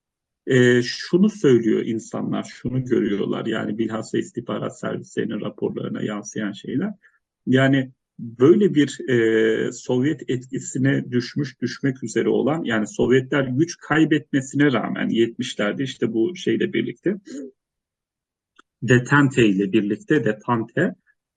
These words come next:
Detente ile birlikte, e, Sovyetler güç kaybetmiş olmasına rağmen bu yumuşama şeyleri, yumuşama süreçleri, e, Batı ile Doğu arasında, e,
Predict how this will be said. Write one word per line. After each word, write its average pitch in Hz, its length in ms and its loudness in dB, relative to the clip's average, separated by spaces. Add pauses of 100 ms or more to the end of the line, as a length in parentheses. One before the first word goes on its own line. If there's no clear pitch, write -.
(120)
Detente 147 480 2
ile 135 240 4
birlikte, 123 640 2
e, 117 300 0
Sovyetler 127 600 0
güç 135 280 -4
kaybetmiş 131 600 -4
olmasına 135 500 0
rağmen 101 360 0
bu 110 80 0
yumuşama 110 500 -4
şeyleri, 113 460 -4
yumuşama 107 440 -4
süreçleri, 120 680 -4 (180)
e, 104 120 -4
Batı 104 260 -4
ile 104 180 -4
Doğu 107 240 -2
arasında, 160 540 -4 (500)
e, 110 460 4